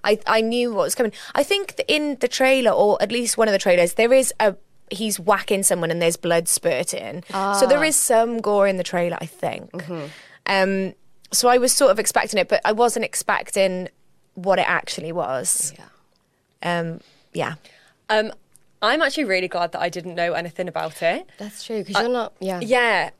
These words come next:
Speaker 3: um, because I think I would have just, like, made up so much in my head of what it might be, <laughs> which I already did, but in a ve-, in the very, like, wrong way. Um,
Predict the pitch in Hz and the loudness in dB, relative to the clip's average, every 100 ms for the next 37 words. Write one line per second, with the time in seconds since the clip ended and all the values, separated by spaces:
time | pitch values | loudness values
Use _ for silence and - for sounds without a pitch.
0 | 190 - 233 220 220 208 - - _ 247 | -20 -2 2 2 0 -8 -12 -20 _ -2
1 | 240 240 247 277 262 262 240 240 233 220 | 0 -2 0 0 0 0 0 -2 -2 -2
2 | 208 196 196 196 185 - 180 170 - 180 | -2 0 -2 0 -2 -2 -4 -4 -8 -8
3 | 175 175 160 151 170 160 175 165 185 170 | -6 -6 -8 -6 -6 -4 -6 -6 -4 -4
4 | - 170 _ 175 202 - _ 180 - 180 | -6 -14 _ -8 -6 -8 _ -12 -8 -6
5 | 180 170 165 165 - - 160 - _ _ | -4 -6 -8 -8 -8 -8 -8 -8 _ _
6 | _ _ 185 175 160 175 175 170 165 160 | _ _ -6 -4 -4 -4 -4 -4 -4 -4
7 | 156 156 - - 160 156 151 151 151 - | -4 -8 -10 -14 -10 -10 -8 -10 -12 -20
8 | _ _ - 185 175 175 165 | _ _ -4 -2 -2 -4 -14